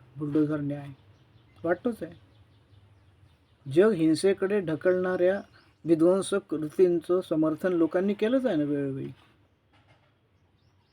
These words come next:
त्या दहशतवादाविरुद्ध, म्हणजे पेरुमल मुरुगन हा लेखक आपल्याला ठाऊक झाला होता, तो त्यांनी या देशातल्या भय, दहशत,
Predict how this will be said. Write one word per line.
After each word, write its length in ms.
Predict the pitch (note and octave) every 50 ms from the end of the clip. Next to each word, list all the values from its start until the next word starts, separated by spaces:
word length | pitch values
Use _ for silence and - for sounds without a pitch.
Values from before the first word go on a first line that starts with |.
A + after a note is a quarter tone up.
| - _ _ _ _ _ _ _ _ _ _ _ _ _ _ _ _ _ _ _ _ _ _ _ _ _ _ _ - - -
त्या 120 | G3 A3+
दहशतवादाविरुद्ध, 1120 | A3 G#3 F#3 F#3 F#3 - G#3+ G3+ F#3+ F3 E3 D#3 D#3 D#3 D#3 D3+ C#3+ D3 D3+ C#3+ - - C3+
म्हणजे 640 | C3 C#3+ E3 _ _ _ _ _ - D#3+ D#3+ E3+ E3 - - - - _ _ -
पेरुमल 420 | F3+ F#3 F#3 G#3+ A3 A3+ A#3 B3
मुरुगन 480 | A#3+ A3 G3 F#3+ G3+ G#3 G3+ A3 A3 A3
हा 220 | - F#3+ F#3 F#3+
लेखक 380 | F#3+ F#3 E3 E3+ - F#3+ F3+ F#3+
आपल्याला 340 | E3+ - - F3 F3 F3+ F#3
ठाऊक 340 | F#3 - - D#3+ D#3+ D#3+
झाला 200 | D3+ D3+ D3 D3+
होता, 320 | C#3+ C3+ C3+ - - D#3+ F3 G#3+ - - - - - - - - - - - - - - - -
तो 120 | - F#3+ G3
त्यांनी 460 | - F#3 E3 D#3 D#3+ F3 F#3+ G3+ G#3 A3 - - - - - - - - E3
या 180 | F3 F#3+ G3+
देशातल्या 540 | F3+ E3+ D#3+ D3+ - F3 E3+ - F3+ F#3 F3+
भय, 380 | D#3 C3+ D3 D#3 E3+ E3+ E3 E3+
दहशत, 680 | D3+ D#3 C#3+ C#3+ C#3+ - - - E3 D#3+ D#3+ - -